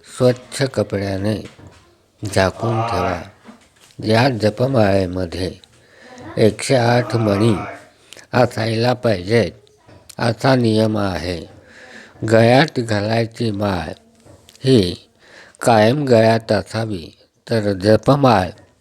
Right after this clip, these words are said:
ही स्वतंत्र असावी, अशी ही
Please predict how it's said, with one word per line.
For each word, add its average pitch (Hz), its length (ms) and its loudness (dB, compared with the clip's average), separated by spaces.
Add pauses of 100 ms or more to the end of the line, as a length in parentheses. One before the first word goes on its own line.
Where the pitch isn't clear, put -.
(160)
ही 101 320 -2 (760)
स्वतंत्र 131 600 2
असावी, 104 640 0 (600)
अशी 135 460 -2
ही 104 280 2